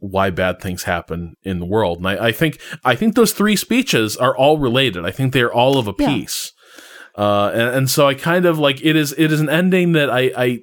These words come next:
Speaker 1: I don't fully know what to make of. Uh, but, but I don't think it's, I don't think Peggy's as villainized, uh, as, and I don't think it's, it's, it's that she represents a brand of feminism that's getting villainized. I think it's, I think it's something else.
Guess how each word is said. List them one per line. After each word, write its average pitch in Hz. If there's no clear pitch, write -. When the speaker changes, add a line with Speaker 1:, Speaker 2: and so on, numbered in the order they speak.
Speaker 1:
I 123
don't 139
fully 170
know 139
what 117
to -
make 123
of. 90
Uh, 101
but, 113
but 120
I 113
don't 131
think 143
it's, -
I 113
don't 170
think 269
Peggy's 262
as 143
villainized, 120
uh, 98
as, 98
and 107
I 139
don't 156
think 190
it's, 113
it's, 135
it's 127
that 127
she -
represents 131
a 113
brand 110
of 95
feminism 110
that's 87
getting 95
villainized. 90
I 104
think -
it's, 156
I 135
think 175
it's -
something 139
else. -